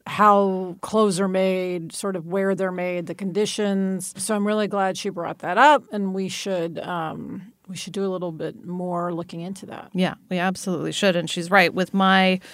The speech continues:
Speaker 2: sort of goal of being kinder to the earth and paring down and having less,
Speaker 1: Mm-hmm.
Speaker 2: um, I need to consider that.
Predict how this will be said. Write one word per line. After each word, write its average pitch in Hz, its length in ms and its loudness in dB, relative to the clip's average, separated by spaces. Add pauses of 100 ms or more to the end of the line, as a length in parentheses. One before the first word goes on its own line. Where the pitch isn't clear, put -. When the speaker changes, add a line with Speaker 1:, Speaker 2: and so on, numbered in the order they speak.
(260)
Speaker 2:
sort 190 200 0
of 180 160 -2
goal 185 460 4
of 180 320 0
being 185 240 4
kinder 220 360 8
to 202 120 0
the 185 160 2
earth 185 400 -2
and 160 400 -2 (720)
paring 196 380 4
down 170 320 4
and 165 120 0
having 180 280 2
less, 160 800 0
Speaker 1:
Mm-hmm. 196 240 -4
Speaker 2:
um, 185 840 4 (220)
I 170 160 -6
need 170 220 -6
to - 80 -10
consider 262 460 -6
that. 139 320 -16